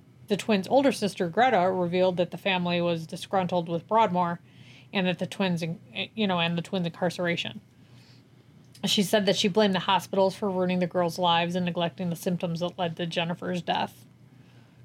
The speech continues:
Greta herself expr-, expressed, uh, wanting to file a lawsuit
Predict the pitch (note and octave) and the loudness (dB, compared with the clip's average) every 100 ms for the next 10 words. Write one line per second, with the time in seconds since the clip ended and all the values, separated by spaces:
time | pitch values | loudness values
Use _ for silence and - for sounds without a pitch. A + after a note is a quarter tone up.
0 | - A3 G#3 E3+ G3 - A3+ G3 G#3+ - | 2 4 4 2 0 4 4 4 0 -4
1 | - - G#3+ - G3 - - - A3 G3 | -6 -2 -2 -2 -4 -4 -14 -4 2 2
2 | F#3 - - F3 E3 - G3+ F#3+ F#3 E3 | 2 -2 -2 0 0 0 2 2 0 -2
3 | G#3 F#3+ F3+ F3+ F3 - A#3 | 2 4 4 4 4 2 -4